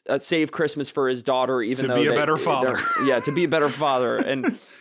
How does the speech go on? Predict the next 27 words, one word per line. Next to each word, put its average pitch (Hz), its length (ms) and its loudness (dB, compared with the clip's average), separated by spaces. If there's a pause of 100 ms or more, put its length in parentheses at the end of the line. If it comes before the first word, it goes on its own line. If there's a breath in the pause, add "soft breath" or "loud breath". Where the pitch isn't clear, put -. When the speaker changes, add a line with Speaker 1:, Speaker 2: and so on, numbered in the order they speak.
(220 loud breath)
Speaker 1:
and 135 400 -2
driving 170 400 -2
her 208 240 0
to 185 140 -2
the 156 100 -2
store 165 380 0
and 131 100 0
whatever. 117 360 -2 (300 loud breath)
Uh, 139 260 2
you're 165 220 -2
like, 156 220 0 (100)
"Oh 139 120 0
my 131 140 -2
God, 117 260 0
these 131 280 -4
two 170 200 -8
people 139 440 -4
are 127 120 -2
going 120 220 -6
to 120 80 -6
come 123 280 -8
together 127 460 -4
in 123 140 -8
the 120 80 -8
most 123 300 -6
unexpected 123 640 -6
way, 120 320 -2